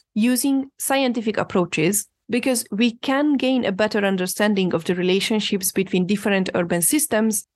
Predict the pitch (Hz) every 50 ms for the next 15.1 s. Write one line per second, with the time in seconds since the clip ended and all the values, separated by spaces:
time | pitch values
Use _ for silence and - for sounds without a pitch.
0 | _ - - 214 220 220 220 226 269 320 311 - - 262 269 269 269 - - 247
1 | 254 233 - 254 233 226 208 196 - - 302 254 220 185 185 190 190 185 - -
2 | - _ - 208 220 214 214 - 220 202 202 185 196 202 220 269 269 - - -
3 | - 254 226 226 226 226 226 226 - 202 196 202 226 262 294 - - - 240 -
4 | - 190 - - 202 196 196 - - 208 202 - 202 190 - - 180 175 175 165
5 | 175 165 160 - - 208 190 202 175 - - - - - _ _ _ _ _ _
6 | _ - - 202 185 - 208 247 294 311 302 - _ _ _ _ _ _ - -
7 | 240 247 240 220 202 202 185 185 202 - - 285 311 349 - - 202 - - 277
8 | 277 269 302 277 233 254 - - 247 - 233 233 226 214 226 - - - 190 -
9 | - - 185 185 - - 202 196 - - 196 196 196 196 - - - 233 247 277
10 | 302 330 330 - - 233 226 - - 226 208 214 214 214 214 - 208 202 190 185
11 | 214 285 302 - 330 311 - - - 180 180 - 202 220 220 - - - 185 185
12 | - - 233 240 240 233 202 214 208 208 202 185 - - 185 175 226 285 262 -
13 | 226 214 214 214 214 - - 247 233 - - 262 262 247 269 262 262 - - 220
14 | 196 190 185 190 185 226 208 185 165 165 160 165 180 226 254 - - - - -
15 | 247 -